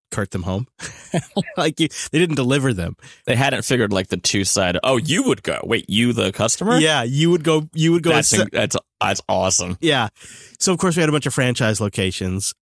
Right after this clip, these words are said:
Speaker 1: and then they brought in some quote unquote experts from Starbucks and an expert from Boeing, and the company went into the toilet immediately.
Speaker 2: Wait, wait, wait, wait, wait, wait, wait. Where is the convert on the Venn diagram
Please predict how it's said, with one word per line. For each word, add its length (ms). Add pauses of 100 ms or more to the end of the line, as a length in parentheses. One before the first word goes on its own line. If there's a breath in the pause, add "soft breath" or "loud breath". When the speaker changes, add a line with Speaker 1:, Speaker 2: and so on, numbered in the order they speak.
(140)
Speaker 1:
and 200
then 480 (360)
they 200
brought 280
in 320
some 300 (140)
quote 180
unquote 300 (120)
experts 480
from 180
Starbucks 760 (140)
and 220
an 100 (100)
expert 460
from 220
Boeing, 480 (120)
and 300
the 60
company 580
went 320
into 220
the 100
toilet 440
immediately. 600 (220)
Speaker 2:
Wait, 100
wait, 100
wait, 120
wait, 100
wait, 120
wait, 200
wait. 160 (240 soft breath)
Where 280
is 200
the 80
convert 460 (240 loud breath)
on 180
the 80
Venn 240
diagram 680